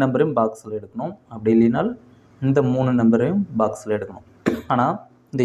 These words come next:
எட்நூத்தி பதினேழு தான் பாக்ஸ்ல எடுத்திருக்கணும். ஆனா, அவன் என்ன பண்ணிருக்கான்னா, அங்க உள் நம்பர்லேருந்து இந்த எட்நூத்தி பதினாலை வந்து இங்க அப்படியே பாக்ஸ்ல இங்க திருப்பிக்கிட்டான்.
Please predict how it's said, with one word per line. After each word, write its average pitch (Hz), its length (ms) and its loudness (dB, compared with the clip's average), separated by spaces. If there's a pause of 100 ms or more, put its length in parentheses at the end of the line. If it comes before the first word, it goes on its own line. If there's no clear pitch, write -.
எட்நூத்தி 165 380 0
பதினேழு 127 400 4
தான் - 140 0
பாக்ஸ்ல 120 400 0
எடுத்திருக்கணும். 113 520 -2 (520)
ஆனா, 135 140 0
அவன் 131 160 0
என்ன 143 180 0
பண்ணிருக்கான்னா, 117 520 0
அங்க 123 140 -4 (140)
உள் 156 140 6 (100)
நம்பர்லேருந்து 123 500 -4 (640)
இந்த 117 100 2 (100)
எட்நூத்தி 151 380 2
பதினாலை 123 460 0
வந்து 131 220 0
இங்க 151 160 0
அப்படியே 117 200 2 (120)
பாக்ஸ்ல 107 340 -2
இங்க 110 200 0
திருப்பிக்கிட்டான். 101 480 -6